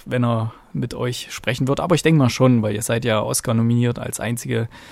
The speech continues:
deutsche Oscar-Nominierte müsste eigentlich schon mit euch sprechen. Also dann werden wir natürlich, äh, ganz doll feiern, wenn wir euch da sehen. Falls es denn klappt mit dem Oscar, was ist denn dann für eine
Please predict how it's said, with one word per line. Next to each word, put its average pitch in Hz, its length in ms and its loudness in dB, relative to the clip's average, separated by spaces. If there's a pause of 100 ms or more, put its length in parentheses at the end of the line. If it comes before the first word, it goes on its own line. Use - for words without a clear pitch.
(340)
deutsche 117 460 2
Oscar-Nominierte 117 840 0
müsste 113 300 -6
eigentlich 117 240 -8
schon 120 140 0
mit 120 120 0
euch - 140 -8
sprechen. - 340 -4
Also 107 120 0
dann 117 180 6
werden 120 140 8
wir 113 80 4
natürlich, - 480 -4 (460)
äh, 110 160 -2
ganz 110 300 0
doll 113 160 -4
feiern, 110 400 0
wenn 110 100 -2
wir - 80 -6
euch - 160 -6
da 127 140 -4
sehen. 113 280 -4 (720)
Falls 170 300 0
es 147 100 2
denn 127 240 4
klappt - 480 -2
mit 120 180 0
dem 120 380 0
Oscar, 117 500 -4
was 120 180 -6
ist - 180 -6
denn 123 140 2
dann 120 240 4
für - 180 -6
eine 113 300 0